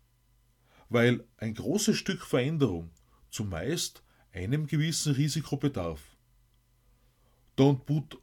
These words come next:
all eggs in one basket" soll spanische oder italienische Wurzeln haben und alles auf eine Karte zu setzen, das soll wirklich gut überlegt sein. Dennoch ist die Entscheidung für Veränderung eine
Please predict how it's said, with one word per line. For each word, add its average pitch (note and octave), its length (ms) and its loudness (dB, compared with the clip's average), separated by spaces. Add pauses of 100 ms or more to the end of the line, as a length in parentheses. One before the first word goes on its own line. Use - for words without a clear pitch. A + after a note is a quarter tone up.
all A#2+ 200 6
eggs C3+ 360 2
in B2+ 100 2
one G2+ 240 -2
basket" D#3 640 0 (400)
soll C3+ 400 6
spanische C#3+ 680 2
oder C#3 160 6
italienische C3+ 680 0
Wurzeln G2 420 -8
haben G2+ 360 -4 (720)
und B2+ 340 0 (480)
alles C3+ 300 6
auf C3 180 2
eine A#2 280 -2
Karte C3+ 420 0
zu - 140 -8
setzen, B2 560 -4 (420)
das B2 260 2
soll D3 300 4 (220)
wirklich D3+ 500 4
gut A#2 240 -6
überlegt F2 400 -6
sein. - 160 -12 (1200)
Dennoch C3 640 0 (460)
ist D3+ 260 -2
die D#3 60 2
Entscheidung C#3 440 4
für D3 160 0
Veränderung C#3 640 2
eine C3 320 0